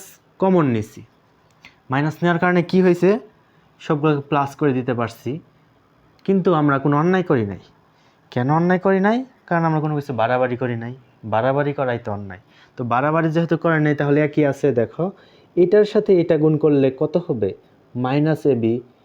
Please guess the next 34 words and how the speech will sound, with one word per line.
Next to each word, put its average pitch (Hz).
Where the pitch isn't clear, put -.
এটার 190
সাথে 196
এটা 101
গুণ 143
করলে 156
কত 160
হবে? 117
মাইনাস 147
বিসি। 139
কেন? 147
কারণ 202
হলো 202
plus 175
আর 175
মাইনাসে 165
মাইনাস 151
বিসি, 147
এটার 160
সাথে 175
এটা 165
গুণ 160
করলে 147
মাইনাস 143
সিএ। 110
তাহলে 143
আমরা 156
কোনো 160
অন্যায় 165
করি 156
নাই, 220
কোনো 156
বাড়াবাড়িও 110
করি 98
নাই। 87